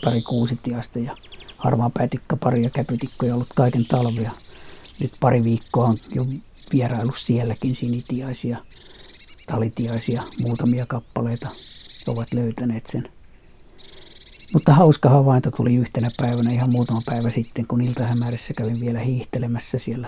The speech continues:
ruokintapaikan luona. Tässä on kolme pyyreviiriä kilometrin välein ja useiden neliökilometrien metsä. Ja olen nähnyt sen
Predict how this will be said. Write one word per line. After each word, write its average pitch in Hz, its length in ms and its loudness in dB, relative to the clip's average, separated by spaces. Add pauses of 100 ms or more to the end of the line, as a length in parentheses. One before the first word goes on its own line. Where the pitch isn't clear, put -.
ruokintapaikan 120 880 0
luona. 117 240 -2 (800)
Tässä - 260 6
on 143 140 8
kolme 143 400 8 (120)
pyyreviiriä 117 880 4
kilometrin 117 600 0
välein 107 440 2 (1160)
ja 123 180 4 (180)
useiden 123 460 8
neliökilometrien 113 1000 2
metsä. 117 400 -2 (880)
Ja 113 100 -2
olen 117 220 6
nähnyt 120 380 4
sen 113 240 2